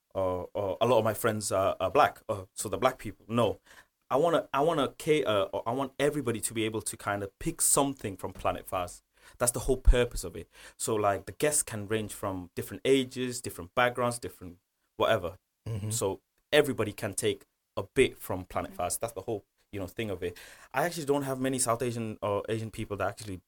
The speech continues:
Speaker 1: like, follow me or
Speaker 2: Mm.
Speaker 1: reach out to me. This was the first one that kind of, you know, reached out to me. I normally have, like, white people or <laughs> black people that reach out to me. So, yeah.
Speaker 2: Uh,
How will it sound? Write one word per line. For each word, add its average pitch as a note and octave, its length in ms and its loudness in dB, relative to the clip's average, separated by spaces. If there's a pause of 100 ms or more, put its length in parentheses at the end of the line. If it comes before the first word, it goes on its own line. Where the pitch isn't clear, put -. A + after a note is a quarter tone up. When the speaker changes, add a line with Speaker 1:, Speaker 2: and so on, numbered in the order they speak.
Speaker 1:
like, F2+ 200 -6
follow A2 220 2
me E2+ 200 -6
or E2 320 -4 (140)
Speaker 2:
Mm. A#2 300 -6
Speaker 1:
reach A2 240 -4
out - 160 0
to - 80 -6
me. F2 180 -12 (320)
This B2 140 2
was C3+ 80 -2
the A2 80 -4
first A#2+ 340 2
one B2+ 240 2 (580)
that F2+ 300 0 (320)
kind G2+ 240 -2
of, F#2 180 -6
you G#2 60 -4
know, F2+ 100 -2
reached F#2+ 240 -6
out F2 160 -4
to - 120 -8
me. E2+ 140 -12 (100)
I A2 60 -4
normally A2+ 280 -2
have, G2 200 0
like, E2+ 200 -4 (200)
white B2 240 2
people F#2 340 -14
or E2 320 -10
<laughs> - 120 -20
black - 220 4
people F#2 240 -8
that F2+ 160 -2
reach - 160 -6
out F#2+ 120 -6
to - 100 -10
me. G2 80 -8
So, G#2 140 -6
yeah. G#2+ 200 0 (840)
Speaker 2:
Uh, C3+ 240 -4